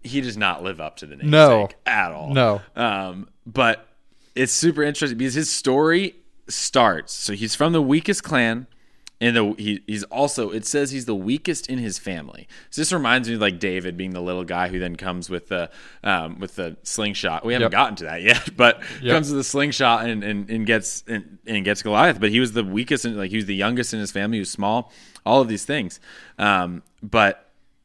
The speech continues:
Speaker 1: it starts with him beating wheat in a wine press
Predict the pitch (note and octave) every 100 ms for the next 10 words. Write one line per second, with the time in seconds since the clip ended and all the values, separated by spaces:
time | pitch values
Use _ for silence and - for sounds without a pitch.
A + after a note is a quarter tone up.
0 | _ - C3 - - B2+ D3 F#3 - C3+
1 | - A#2 G#2 F#2 C3+ _ - - _ -
2 | G#2 G2+ C3+ D#3+ F3 D3+ B2+ C#3+ D3 -
3 | A#2 A2 G#2+ A2 A#2 A2 - D#2 D#2 -
4 | -